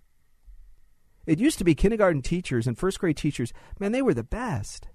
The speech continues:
because they understood the child behavior. Yes, they taught one plus one is two and A, B, C, D, yes.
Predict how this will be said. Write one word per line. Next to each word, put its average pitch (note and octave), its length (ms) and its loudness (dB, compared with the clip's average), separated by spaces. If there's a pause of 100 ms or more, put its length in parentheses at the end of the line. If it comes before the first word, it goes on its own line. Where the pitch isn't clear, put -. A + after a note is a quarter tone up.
(1300)
because E3+ 300 0
they F#3 120 6
understood F#3 760 0 (640)
the E3 100 -4
child D#3+ 360 -2
behavior. F3 880 -2 (1300)
Yes, E4 200 -8
they C#3+ 120 2
taught C3 300 2
one B2+ 160 4
plus - 260 2
one B2+ 160 0
is C3+ 160 -2
two B2+ 300 2
and C3+ 80 0
A, A#2 180 0
B, B2+ 140 -2
C, C3 240 -4
D, A#2 340 -2
yes. D#3 500 -8